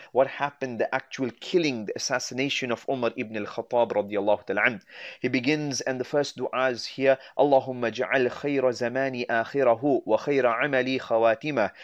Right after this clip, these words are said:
وخير أيامي يوم ألقاك." This was the dua of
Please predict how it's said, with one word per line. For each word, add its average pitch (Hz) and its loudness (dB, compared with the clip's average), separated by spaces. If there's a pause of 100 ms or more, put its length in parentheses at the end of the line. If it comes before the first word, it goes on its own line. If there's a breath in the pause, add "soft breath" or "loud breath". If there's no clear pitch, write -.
(160 loud breath)
وخير 147 4
أيامي 135 0
يوم 127 0
ألقاك." 113 2 (220 loud breath)
This 135 -2
was 120 2
the 113 -2
dua 120 -2
of 170 2